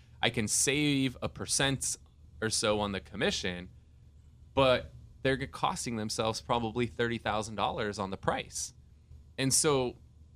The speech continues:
what people need to be focused on, if you're thinking about selling your house, or if you're a real estate agent explaining this to,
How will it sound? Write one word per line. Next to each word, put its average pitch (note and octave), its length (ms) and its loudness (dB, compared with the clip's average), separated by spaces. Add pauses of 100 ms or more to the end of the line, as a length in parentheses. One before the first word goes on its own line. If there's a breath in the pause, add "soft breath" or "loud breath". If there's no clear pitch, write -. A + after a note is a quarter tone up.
(300)
what D3 220 2
people D#3+ 280 -2
need C3 240 2
to A#2+ 80 -2
be G2+ 100 -4
focused C3+ 500 0
on, F2+ 320 0
if G2+ 200 -4
you're B2 120 4
thinking B2 300 0
about G2+ 220 2
selling G2 360 0
your F#2 200 -4
house, F#2 300 -2
or G2 60 -2
if F2+ 120 -8
you're G#2 120 0
a - 20 -2
real G2 180 2
estate G2 260 -2
agent F#2 260 -4
explaining G2+ 480 -2
this F2+ 200 -4
to, F2+ 380 -4